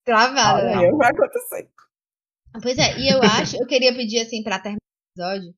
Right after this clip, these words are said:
Speaker 1: que vocês dessem uma dica de como equilibrar essas comodi-, comodidades.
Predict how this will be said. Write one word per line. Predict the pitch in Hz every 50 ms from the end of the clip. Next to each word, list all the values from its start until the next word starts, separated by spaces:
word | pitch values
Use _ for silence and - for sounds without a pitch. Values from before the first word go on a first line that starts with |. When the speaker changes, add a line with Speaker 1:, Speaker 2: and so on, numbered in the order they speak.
| _ _ _ _ _ _ _
Speaker 1:
que | - 254 269
vocês | 277 254 262 233
dessem | 220 220 233 240 240
uma | 226 226 220
dica | 196 196 208 214 220 214 240 220
de | 214 233 254
como | 254 - 302 302 320 339
equilibrar | 320 320 - 311 277 285 294 262 247 220 208 185 185 185 190 208 226 - _ _ _ -
essas | 202 214 214 - 214 214 -
comodi-, | - 214 208 202 196 202 196 196 180 - _ _ _
comodidades. | - 202 196 185 185 185 185 185 185 185 180 170 165 151 143 143 156 180 226 240 - - - _